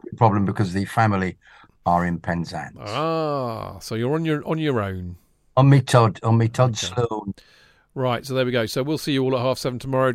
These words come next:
Speaker 2: Quick shout out for Patreon. If you like what do we do,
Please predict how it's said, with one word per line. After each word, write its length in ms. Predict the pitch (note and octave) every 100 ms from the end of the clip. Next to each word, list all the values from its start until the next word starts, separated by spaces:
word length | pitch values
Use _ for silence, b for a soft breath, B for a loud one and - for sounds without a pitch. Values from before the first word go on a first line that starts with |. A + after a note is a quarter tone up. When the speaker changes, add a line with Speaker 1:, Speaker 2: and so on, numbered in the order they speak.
| -
Speaker 2:
Quick 160 | - G3
shout 180 | - C3+
out 120 | B2
for 60 | A#2
Patreon. 640 | - C#3 G#2 - C3+ C3+ A#2 b b b b
If 200 | - D3
you 80 | D#3
like 400 | D3 E3+ G3 -
what 220 | - F3 G3+
do 180 | D#3 D3 -
we 220 | E3 F3
do, 560 | E3 E3 E3 G#2 A#2+ C#3+